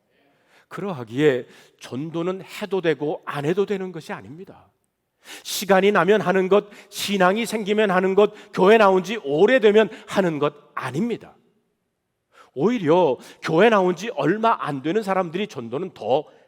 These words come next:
잘합니다. 이유는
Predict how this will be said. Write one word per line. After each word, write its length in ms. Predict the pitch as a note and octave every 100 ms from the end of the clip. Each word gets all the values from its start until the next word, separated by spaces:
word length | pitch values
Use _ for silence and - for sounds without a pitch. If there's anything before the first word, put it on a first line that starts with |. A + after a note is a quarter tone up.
| _
잘합니다. 720 | - F3+ D3 C#3+ G#3+ A3 _ _ _ _ _ _ _ _
이유는 640 | A#2+ C#3 B3 A3 D#3+ A2